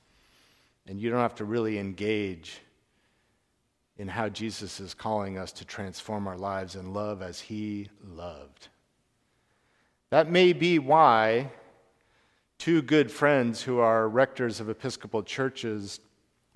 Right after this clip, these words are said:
are getting some pushback from members of their congregations right now because they talk about Jesus too much. They've both had members of their congregation come to them saying,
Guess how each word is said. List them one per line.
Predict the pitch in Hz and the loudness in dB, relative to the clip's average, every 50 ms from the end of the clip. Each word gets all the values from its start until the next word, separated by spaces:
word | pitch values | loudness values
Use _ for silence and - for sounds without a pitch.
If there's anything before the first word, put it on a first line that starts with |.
| _ _ - _ _ _ _ _ _ _ | _ _ -20 _ _ _ _ _ _ _
are | - 113 120 | -6 -6 -2
getting | 117 156 147 156 147 | 2 2 4 4 2
some | 131 - - 135 120 | 0 0 -2 -2 -2
pushback | - - 180 175 - - - 139 131 131 123 - | 0 0 0 0 0 0 2 4 6 6 4 2
from | - 135 123 127 | -2 -2 0 2
members | 139 151 156 147 143 139 117 127 | 4 4 4 4 2 0 0 -2
of | 131 117 | -4 0
their | 123 120 117 | 0 0 0
congregations | - - 139 139 135 117 120 113 127 139 151 - - - 123 113 104 - | 0 0 -2 0 0 -2 -2 0 0 0 0 0 -4 -6 -4 -4 -4 -4
right | 110 107 110 113 - | -2 -2 -2 -2 -4
now | 113 117 113 107 110 | -4 -4 -4 -4 -4
because | 110 107 117 - - 135 120 104 | -4 -6 -8 -6 -4 -4 -4 -4
they | - 120 | -2 -6
talk | 113 - - 143 139 131 - 143 | -6 -4 -4 -4 -4 -2 -4 -4
about | 113 120 120 113 104 | 0 0 0 0 0
Jesus | 92 - 101 117 131 120 - 104 101 98 - | -6 -10 -6 -6 -6 -6 -8 -10 -10 -10 -12
too | - - - 120 120 | -16 -14 -10 -8 -6
much. | 117 113 117 107 - - - - - - - _ _ _ _ _ _ _ _ _ _ _ _ _ _ _ _ _ _ _ _ _ _ _ _ _ _ _ _ _ _ _ _ _ _ _ _ _ _ _ _ _ _ _ | -4 -4 -4 -4 -6 -10 -18 -20 -20 -20 -20 _ _ _ _ _ _ _ _ _ _ _ _ _ _ _ _ _ _ _ _ _ _ _ _ _ _ _ _ _ _ _ _ _ _ _ _ _ _ _ _ _ _ _
They've | - 123 139 135 131 | -2 -2 -2 0 4
both | 127 165 175 175 165 | 6 8 8 8 6
had | 151 151 143 131 120 117 | 4 6 6 6 4 2
members | 131 139 135 131 120 | 0 2 2 0 -2
of | 120 123 | 0 0
their | 123 | 0
congregation | - - 135 131 117 120 117 113 123 120 - - 117 107 | 0 0 -2 -2 -2 -4 -2 -2 -2 -2 -2 -4 -6 -6
come | - 139 135 135 127 | -2 -2 -2 -2 -2
to | - 123 | -4 -4
them | 104 107 110 104 101 104 | -4 -4 -4 -4 -4 -6
saying, | - - 127 120 113 113 110 110 107 107 | -6 -4 -2 -2 -2 -2 -2 -4 -6 -8